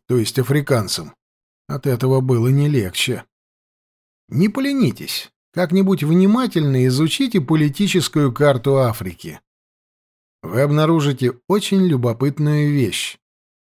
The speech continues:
В отличие от европейских, границы между африканскими государствами, такое впечатление, прямо-таки по линеечке проложены.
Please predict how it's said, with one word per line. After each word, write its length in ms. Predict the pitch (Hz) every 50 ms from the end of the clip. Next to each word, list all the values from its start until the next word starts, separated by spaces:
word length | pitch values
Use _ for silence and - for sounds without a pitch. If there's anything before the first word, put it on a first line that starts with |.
| _ _ _ _ _ _ _ _ -
В 100 | - 87
отличие 500 | 95 - - 156 196 208 - - 180 165
от 100 | 131 131
европейских, 1080 | 147 151 139 143 143 131 113 117 190 226 247 214 - - - 180 - - - - _ _ _ _ -
границы 720 | - - 104 110 120 123 127 135 156 180 170 - - 147 139
между 380 | 131 131 147 151 135 131 143
африканскими 720 | 135 - - 135 123 120 143 151 156 143 - - 135 131 127
государствами, 1000 | 117 120 117 - 117 107 113 151 180 190 151 - - 156 143 131 120 107 95 - _ _ _ _ _ _ _ _ _ _ _ _
такое 320 | - - - 151 175 196 165
впечатление, 800 | - - 185 - - 160 131 143 165 190 202 202 202 196 185 147
прямо-таки 720 | - 123 113 113 131 156 175 180 175 160 165 151 - 170
по 180 | 143 - 180
линеечке 680 | 180 180 175 151 123 110 123 147 165 160 - - - 175
проложены. 800 | 147 - 160 170 175 180 175 143 120 92 92 82 80 78 - -